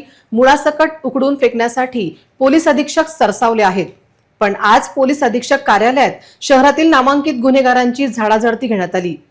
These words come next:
या प्रसंगी स्वतःला मोठे मोठे दादा म्हणून घेणारे जिल्हा पोलीस अधीक्षकांसमोर निमूटपणे शेडी बनून बसल्याचे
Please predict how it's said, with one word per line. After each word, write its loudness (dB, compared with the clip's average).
या 4
प्रसंगी 0
स्वतःला 0
मोठे -2
मोठे 0
दादा 2
म्हणून 0
घेणारे -2
जिल्हा 2
पोलीस 0
अधीक्षकांसमोर -2
निमूटपणे 2
शेडी 2
बनून 2
बसल्याचे -2